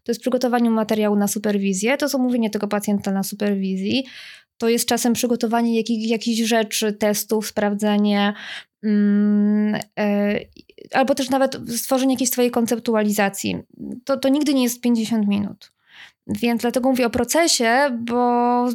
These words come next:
na jednego pacjenta w tygodniu poświęcisz pięćdziesiąt minut czy sześćdziesiąt z stworzeniem dokumentacji w danym tygodniu, a na jednego kilka godzin. Bo na przykład jednak ten pacjent trochę z tobą zostaje,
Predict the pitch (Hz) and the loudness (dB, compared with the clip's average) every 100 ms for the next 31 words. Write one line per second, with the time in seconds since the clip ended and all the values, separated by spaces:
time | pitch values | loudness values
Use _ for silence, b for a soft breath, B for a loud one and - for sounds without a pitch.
0 | 226 240 240 247 254 254 262 262 254 240 | -2 -2 0 2 2 2 2 2 0 0
1 | 262 247 254 240 247 247 240 247 240 - | 0 0 0 0 0 0 0 0 0 0
2 | 247 240 240 247 233 233 233 - - 240 | 0 2 2 2 2 2 0 -4 -2 -2
3 | 220 208 - 254 349 427 - B B B | 0 0 0 2 2 0 -8 B B B
4 | - - 240 233 226 220 220 214 214 202 | -12 -6 -2 0 0 0 0 0 0 -2
5 | 202 277 311 359 302 226 233 226 220 220 | -2 -4 -2 0 2 2 2 2 0 0
6 | 240 320 330 - 262 269 262 269 262 247 | 0 0 0 0 0 0 0 -2 0 -2
7 | 240 208 190 190 202 214 - - _ _ | 0 0 0 0 -2 -2 -6 -18 _ _
8 | _ - 233 254 254 269 254 - - 277 | _ -4 -2 0 0 -2 -4 -10 -6 -2
9 | 277 285 - 285 285 294 269 285 262 254 | 0 -2 -2 0 2 0 0 0 0 0
10 | 269 247 254 - 277 269 277 | 0 0 -2 0 2 4 2